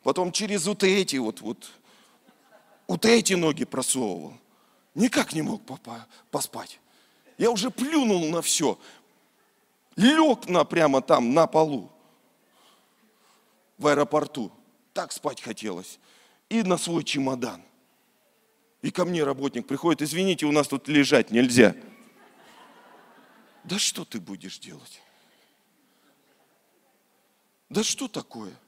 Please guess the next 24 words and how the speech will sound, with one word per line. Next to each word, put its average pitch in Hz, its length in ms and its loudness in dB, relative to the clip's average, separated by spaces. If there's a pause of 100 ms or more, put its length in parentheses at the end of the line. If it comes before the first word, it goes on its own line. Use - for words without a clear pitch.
(640)
Думаешь, 165 280 -6
всё, 156 320 -4
вот, 151 300 -6
э, 165 200 -10 (100)
каторга 156 520 -10
какая-то 113 480 -8
это 107 160 -8
летать. 123 500 -8 (1600)
А 170 100 -10
потом 254 260 -8
карточка - 480 -12
появилась. 87 640 -10 (2250)
И 120 60 -12
ты 156 120 -8
понимаешь, 220 720 -8 (760)
опа-на, 139 600 -10 (840)
а - 60 -20
почему 175 360 -10
я 254 120 -8
раньше-то 320 460 -8
об 214 140 -6
этом 95 240 -12
не 98 80 -12
знал? 104 260 -14